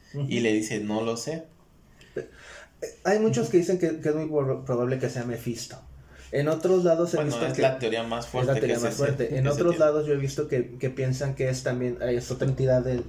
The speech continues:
Speaker 1: de mágica de, del universo que es, eh, Nightmare.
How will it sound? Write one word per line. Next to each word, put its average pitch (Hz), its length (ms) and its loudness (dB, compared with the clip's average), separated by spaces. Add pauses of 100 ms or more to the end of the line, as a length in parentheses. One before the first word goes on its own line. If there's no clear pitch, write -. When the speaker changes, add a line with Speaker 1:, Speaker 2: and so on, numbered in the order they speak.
(100)
Speaker 1:
de 120 160 -4
mágica 127 440 0
de, 113 260 0
del 113 200 -8
universo 113 380 -6
que 120 120 -2
es, - 180 -10 (500)
eh, 104 380 -6 (560)
Nightmare. 135 420 0